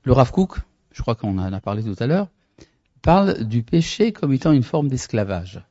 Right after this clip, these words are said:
ce qu'il appelle avdut achet it, c'est-à-dire l'esclavage du péché.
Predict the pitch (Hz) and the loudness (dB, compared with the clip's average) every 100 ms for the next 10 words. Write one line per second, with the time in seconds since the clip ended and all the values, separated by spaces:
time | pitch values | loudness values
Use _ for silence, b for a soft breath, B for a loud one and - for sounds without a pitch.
0 | _ - 110 98 - 151 - 104 120 180 | _ -6 -4 -2 -2 -2 -2 -6 -4 -2
1 | 131 110 - 160 202 - - B B B | -2 -4 -4 0 -2 -2 -12 B B B
2 | - 123 110 156 208 214 _ _ - 113 | -2 2 2 4 2 0 _ _ -6 2
3 | 175 - - 143 127 185 151 117 117 104 | 4 2 -2 -2 0 0 0 -2 -4 -4
4 | - - | -6 -8